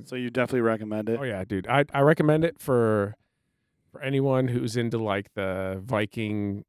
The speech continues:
Speaker 2: you know, Braveheart, uh, Game of Thrones type of aesthetic.
Speaker 1: Abs-
Speaker 2: Um, yeah, it's, uh, it's good. I enjoyed it.
Speaker 1: Didn't get a very good audience score, but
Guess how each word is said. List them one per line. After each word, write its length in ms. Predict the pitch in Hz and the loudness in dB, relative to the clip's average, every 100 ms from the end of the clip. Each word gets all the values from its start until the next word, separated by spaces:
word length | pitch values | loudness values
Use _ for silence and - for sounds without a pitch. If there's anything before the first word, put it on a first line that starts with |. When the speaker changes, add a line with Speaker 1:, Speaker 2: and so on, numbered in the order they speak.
| - | -8
Speaker 2:
you 100 | 101 | -6
know, 440 | 95 92 92 92 - | -4 -4 -6 -10 -6
Braveheart, 720 | 110 107 110 101 107 104 98 - _ | -4 -2 -2 0 0 0 -2 -6 _
uh, 340 | 107 92 90 98 | -14 -12 -10 -6
Game 220 | 107 110 | -2 0
of 80 | 107 | 0
Thrones 400 | - 110 107 104 | 2 2 2 -2
type 180 | - 107 | -2 -2
of 120 | 131 | 0
aesthetic. 540 | 107 - 104 104 104 _ _ _ _ _ | -2 0 0 2 0 _ _ _ _ _
Speaker 1:
Abs- 260 | 110 110 101 | -12 -10 -10
Speaker 2:
Um, 420 | 98 95 98 - _ _ _ _ _ _ _ _ _ | -10 -10 -12 -16 _ _ _ _ _ _ _ _ _
yeah, 240 | 120 104 104 _ - | -8 -8 -10 _ -20
it's, 240 | 107 - | -18 -8
uh, 320 | 110 101 101 101 | -6 -4 -4 -8
it's 140 | 123 | -8
good. 220 | - 113 - _ | -4 -4 -6 _
I 180 | 104 107 | -12 -8
enjoyed 300 | 113 113 107 | -2 0 0
it. 100 | 95 _ _ - _ _ - _ _ | -4 _ _ -20 _ _ -20 _ _
Speaker 1:
Didn't 200 | - 165 | 0 2
get 100 | 175 | 4
a 60 | 175 | 2
very 760 | 120 107 104 107 120 123 135 | 2 -8 -6 0 4 6 4
good 380 | 123 131 127 127 | 4 4 6 4
audience 420 | 110 117 123 123 | 4 4 4 0
score, 320 | 113 - 120 120 | -2 2 4 4
but 200 | 110 | 0